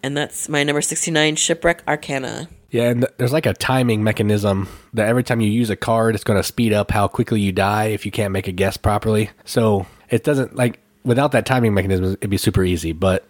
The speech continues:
Speaker 2: it can move pretty quickly and get a little tough.
Speaker 1: Yeah, that's true.
Speaker 2: All right, so this is interesting. Uh, my number sixty-eight, <laughs> I'm not gonna talk about a ton. I'll let Katie talk about it. And it is Alchemists.
Speaker 1: And my number sixty-eight is Alchemists.
Speaker 2: <laughs>
Speaker 1: That's weird.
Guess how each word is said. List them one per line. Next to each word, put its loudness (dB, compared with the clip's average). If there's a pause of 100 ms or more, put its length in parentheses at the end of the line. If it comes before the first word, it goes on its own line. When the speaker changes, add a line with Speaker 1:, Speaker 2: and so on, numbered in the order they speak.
(160)
Speaker 2:
it 2
can 2
move 2
pretty 2
quickly 0
and -4
get -6
a -4
little -2
tough. -6 (140)
Speaker 1:
Yeah, -2 (140)
that's -10
true. -4 (140)
Speaker 2:
All -2
right, 0
so 0
this -2
is -4
interesting. -2
Uh, 2
my 2
number 2
sixty-eight, 0 (120)
<laughs> -20
I'm 0
not 2
gonna 0
talk 2
about 2
a 2
ton. 2
I'll 4
let 0
Katie 0
talk -2
about 0
it. -10 (320)
And 0
it -2
is 2
Alchemists. -2 (160)
Speaker 1:
And -2
my 2
number 0
sixty-eight 0
is 0 (140)
Alchemists. 0
Speaker 2:
<laughs> -4
Speaker 1:
That's -4
weird. -2